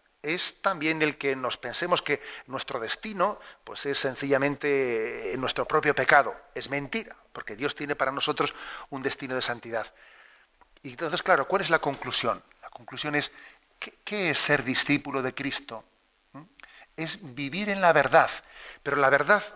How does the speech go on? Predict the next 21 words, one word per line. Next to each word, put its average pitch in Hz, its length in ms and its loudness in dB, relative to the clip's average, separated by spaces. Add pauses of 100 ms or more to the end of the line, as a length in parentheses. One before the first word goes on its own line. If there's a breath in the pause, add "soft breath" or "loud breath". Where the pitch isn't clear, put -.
no 185 140 2
es 190 80 4
solo 180 260 10
lo 170 160 8
que 143 140 4
yo 196 180 6
percibo 170 540 4
de 156 80 10
la 143 120 8
vida. 135 420 2 (1400 loud breath)
La 131 180 2
verdad 147 320 4
también 180 300 4
es - 260 2 (680)
lo 143 260 2
que 147 100 4
Dios, 185 400 4 (460)
mm, 147 220 -10 (180)
ve 190 380 0
en 147 200 0
mí 170 240 -2